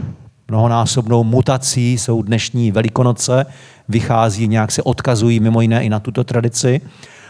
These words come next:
A nebudeme se tady zabývat všemi detaily, jenom chci ukázat, že tady jde o takový vrchol božího jednání. Pán Bůh dělá něco ohromného.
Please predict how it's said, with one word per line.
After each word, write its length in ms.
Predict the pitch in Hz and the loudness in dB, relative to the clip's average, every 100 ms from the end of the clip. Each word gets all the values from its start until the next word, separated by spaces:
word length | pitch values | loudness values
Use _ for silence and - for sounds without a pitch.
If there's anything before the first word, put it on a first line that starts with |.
| - | -4
A 160 | 107 107 | 0 0
nebudeme 340 | 113 123 123 | 2 2 0
se 120 | 123 | 0
tady 200 | 127 123 | -2 -2
zabývat 340 | 117 117 120 123 | 0 -2 -2 -2
všemi 260 | - 135 | 0 0
detaily, 480 | 135 123 127 123 135 | 2 2 2 2 2
jenom 240 | 127 143 | 2 0
chci 200 | 131 - | -2 -2
ukázat, 440 | 151 139 123 127 135 | -2 0 2 2 2
že 200 | 143 139 - - - _ | 0 0 -6 -20 -20 _
tady 240 | 123 139 | -2 0
jde 180 | 143 131 | 2 2
o 240 | 135 131 123 | 2 2 0
takový 340 | 120 143 139 | -4 -4 -2
vrchol 360 | 120 127 147 139 | -2 0 0 0
božího 420 | 113 131 151 143 | 0 0 2 2
jednání. 520 | 147 139 170 160 117 | 2 2 0 2 0
Pán 240 | 117 117 | 0 -2
Bůh 160 | 123 117 | -2 -2
dělá 220 | 135 135 | -2 0
něco 300 | 131 131 - | 0 -2 -6
ohromného. 760 | - 139 156 185 135 101 95 | -4 -2 0 0 0 -4 -10